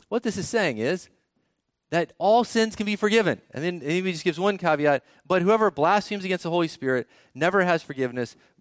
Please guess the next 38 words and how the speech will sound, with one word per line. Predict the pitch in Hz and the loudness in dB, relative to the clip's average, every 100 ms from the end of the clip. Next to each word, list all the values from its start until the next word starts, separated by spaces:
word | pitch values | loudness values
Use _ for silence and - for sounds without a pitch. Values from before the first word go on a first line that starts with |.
| _ | _
but | 135 151 | -4 -2
is | 143 | 0
guilty | 139 185 170 | 0 0 0
of | 156 | 0
an | 147 - 135 | -2 -6 -6
eternal | 131 - 156 147 | -6 -6 -6 -6
sin." | - 139 101 _ _ _ _ _ _ _ _ _ _ _ _ _ _ _ _ - _ _ | -6 -6 -6 _ _ _ _ _ _ _ _ _ _ _ _ _ _ _ _ -20 _ _
People | 196 208 | 0 2
have | 185 185 - - | 4 2 -2 -16
speculated | 151 - 196 185 156 | -8 -2 0 2 0
about | |
all | 147 165 | 0 -2
kind | - 143 | -2 -2
of | 110 | -4
things. | 87 - - _ _ | -12 -20 -20 _ _
Maybe | 135 170 | -6 -4
this | 175 165 | -6 -8
is | 165 | -10
murder. | 143 143 98 - _ _ | -2 -2 -2 -8 _ _
Maybe | - 147 | -12 -2
that's | 139 147 | 0 0
the | - | -4
unforgivable | 120 113 104 101 | -6 -6 -8 -8
sin. | - | -8
Maybe | 110 160 | -6 -6
it's | - | -8
suicide. | - 208 180 - 120 101 | -4 0 0 2 0 0
Maybe | 113 151 175 | -4 -2 -2
it's | - - _ _ - | -2 -14 _ _ -4
adultery. | 147 180 202 190 151 131 | -2 2 0 0 -4 -2
Maybe | 143 170 | 0 2
all, | 180 208 | 2 2
right? | 147 226 | 2 0
All | 156 185 | 0 0
kind | 202 | -2
of | 196 | -2
crazy | 190 190 185 | -2 -2 -4
things. | 170 110 95 | -8 -12 -14